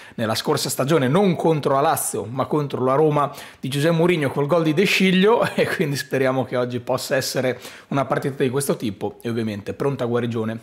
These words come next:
al nostro allenatore che seguirà la partita da casa sul divano un po'. Come faremo noi? Eh, piccola parentesi. Milan e Inter stanno un po' scherzando col fuoco,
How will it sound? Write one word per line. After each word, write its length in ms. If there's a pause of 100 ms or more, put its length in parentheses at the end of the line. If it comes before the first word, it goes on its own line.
(140)
al 60
nostro 260
allenatore 380
che 100
seguirà 420 (300)
la 140
partita 640
da 180
casa 320
sul 180
divano 500
un 160
po'. 180 (400)
Come 240
faremo 380
noi? 280 (220)
Eh, 380 (320)
piccola 380
parentesi. 920 (1200)
Milan 280
e 40
Inter 220
stanno 220
un 80
po' 100
scherzando 460
col 160
fuoco, 480